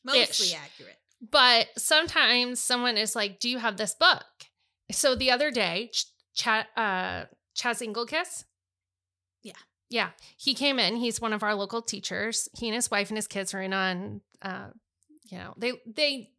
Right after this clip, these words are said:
Speaker 2: they're lovely. They farmers market. They're so adorable. His wife was wearing this cute hat.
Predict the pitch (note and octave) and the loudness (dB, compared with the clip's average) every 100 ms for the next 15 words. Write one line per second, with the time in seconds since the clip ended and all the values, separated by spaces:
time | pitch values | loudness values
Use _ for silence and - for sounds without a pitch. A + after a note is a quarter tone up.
0 | _ C4+ A3 F3+ F3 - F#3 E3+ F#3+ F#3+ | _ -6 -6 -8 -14 -12 -12 -10 -10 -10
1 | - B3 - F#3+ F#3 F#3+ - F#3 F3+ G3 | -10 -8 -4 -4 -4 -6 -6 -6 -6 -4
2 | F#3 F#3+ A#3 - C4+ G#3 - F3+ F3+ F#3 | -4 -4 -6 -4 -4 -4 -6 -6 -6 -4
3 | G3 F3+ G#3 G#3 G#3 - F#3 F#3+ F#3 - | -4 -4 -2 -4 -6 -10 -8 -8 -8 -8
4 | G3 - - E3 F3 | -10 -8 -8 -6 -6